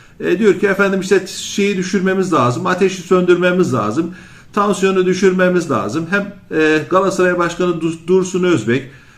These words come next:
hem Okan Hoca bunları söylüyorlar. Bunlar sözde çok güzel. Yani söylerken kulağa da hoş geliyor. Harika sözler. İnsanlar böyle diyor ki bravo, ne güzel söylüyor vesaire.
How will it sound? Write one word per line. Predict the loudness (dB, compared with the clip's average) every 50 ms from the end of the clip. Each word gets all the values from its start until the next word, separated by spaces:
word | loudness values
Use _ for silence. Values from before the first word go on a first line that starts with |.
| -16 -4 -2
hem | 0 0 0 -2 -4 -4
Okan | -2 -2 0 2 2 2 2
Hoca | 0 0 0 0 -2 -4 -4 -8 -4
bunları | 0 0 2 2 2 2 0
söylüyorlar. | 2 2 4 4 4 4 4 4 2 2 2 2
Bunlar | 2 2 2 2 0
sözde | 0 2 2 2 4 4 2 2 2
çok | 2 2 2 2 0
güzel. | -4 -4 -2 -2 -2 0 0
Yani | 0 0 0 0
söylerken | 0 0 2 2 2 2 2 0 0 -2 -4 -6 -4 -2
kulağa | 0 0 2 2 2 0 0
da | 0
hoş | -2 -2 -2 -4 -4
geliyor. | -2 -2 0 0 0 0 -2 -6 -12 -20 -20 -20 -20 -20 -16 -8 -4
Harika | -2 0 0 0 0 0 0 0 0
sözler. | 0 0 0 0 0 2 0 0 0 0 -2 -6 -6
İnsanlar | -2 -2 -2 0 0 -2 -2 0 0 0 0 2
böyle | 2 0 2 2
diyor | 2 0 0
ki | 0 -2 -2 0
bravo, | 2 2 2 2 2 2 2 0 0 -2 -2
ne | -2 0
güzel | 0 0 2 2 0 0
söylüyor | 0 0 0 2 2 2 4 4
vesaire. | 2 2 0 0 0 0 0 0 -2